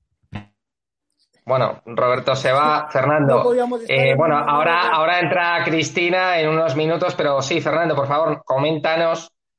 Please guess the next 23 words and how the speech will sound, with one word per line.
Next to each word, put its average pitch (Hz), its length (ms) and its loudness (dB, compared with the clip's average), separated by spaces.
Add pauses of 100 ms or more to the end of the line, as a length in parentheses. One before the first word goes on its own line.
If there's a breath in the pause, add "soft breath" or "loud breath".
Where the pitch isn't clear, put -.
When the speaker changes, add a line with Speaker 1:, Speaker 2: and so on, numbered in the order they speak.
(220)
Speaker 1:
bueno, 143 300 -2
también, 127 600 -2
eh, 123 220 0
lo 117 180 0
que 123 100 -2
ha 120 40 0
dicho 123 480 -2
Roberto 131 560 -2 (340 loud breath)
y, 131 400 -6
y 127 120 -2
esta 160 260 -2
noticia, 135 540 -2
¿no? 165 180 -2
de, 123 380 -2
de 123 140 -2
las 123 260 -2
aulas 135 320 -2
catalanas 139 640 -2
que, 117 280 -2 (100)
como 117 260 -2
he 120 40 0
dicho 127 300 -4
antes, 139 440 0